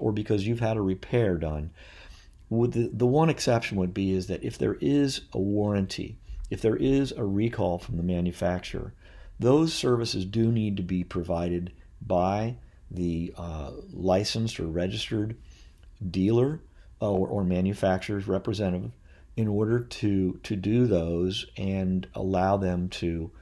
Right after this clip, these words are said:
uh, basically, uh, um, I'll, I'll say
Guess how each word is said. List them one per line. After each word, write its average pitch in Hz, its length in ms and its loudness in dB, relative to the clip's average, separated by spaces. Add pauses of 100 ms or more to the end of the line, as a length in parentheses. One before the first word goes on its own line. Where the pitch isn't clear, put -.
(260)
uh, 82 260 -6
basically, 90 920 -4
uh, 78 220 -8 (1300)
um, 85 400 -2 (320)
I'll, 98 200 -4
I'll 98 80 2
say 98 460 4